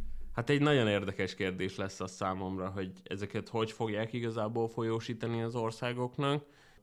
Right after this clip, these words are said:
hosszú távon ezek milyen eredményeket tudnak például elérni. És amiről még nem beszéltünk itt a konferencia kapcsán, és szerintem magyar szempontból nagyon-nagyon fontos, az az, hogy a magyar sajtóban nekem ilyen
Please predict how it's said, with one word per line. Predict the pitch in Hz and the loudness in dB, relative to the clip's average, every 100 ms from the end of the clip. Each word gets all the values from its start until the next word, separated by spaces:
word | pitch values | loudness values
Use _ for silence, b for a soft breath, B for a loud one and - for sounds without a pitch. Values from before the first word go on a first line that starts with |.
| _ | _
hosszú | 117 107 101 | 0 0 -2
távon | 90 87 87 85 | -2 0 0 -2
ezek | 92 92 | -2 -4
milyen | 107 95 95 95 - | -2 0 0 -2 -2
eredményeket | 95 90 87 80 82 104 95 | 0 2 2 2 0 -2 -6
tudnak | - 95 90 90 | -4 -6 -2 -4
például | - 92 90 95 92 | -2 -2 0 0 0
elérni. | 92 90 92 95 101 B B B B B - | 0 0 0 -2 -6 B B B B B -2
És | 92 98 104 - - | 0 2 0 -8 0
amiről | 139 151 123 101 | 4 6 6 4
még | 98 95 | 4 2
nem | 98 98 | 2 0
beszéltünk | 95 95 98 92 104 104 | 0 -2 -2 -2 -2 -2
itt | 101 - | -4 -6
a | 104 | -4
konferencia | 107 104 101 95 95 - 92 | -2 -2 -2 -4 -4 -4 -4
kapcsán, | 92 101 - 107 95 | -2 -4 -4 -2 -2
és | 98 | -2
szerintem | - 98 98 95 | -4 -4 -4 -4
magyar | 101 98 101 95 | -2 0 0 0
szempontból | - 95 95 98 98 95 95 95 - 104 | -2 -4 -4 -2 0 0 0 -2 -4 0
nagyon-nagyon | 104 98 92 90 87 90 | 2 2 2 0 0 -2
fontos, | 87 90 92 107 110 | -2 -2 -2 -4 -2
az | 101 101 | -2 0
az, | 101 - | -2 -2
hogy | 92 101 107 B B B - | -2 0 -2 B B B 0
a | 92 104 104 - | 2 2 0 -4
magyar | - 117 131 104 | 0 2 4 4
sajtóban | - 101 98 107 101 92 | 2 0 -2 -2 -2 -2
nekem | 92 95 95 | -2 -2 -2
ilyen | 95 92 95 104 | 0 -2 -4 -8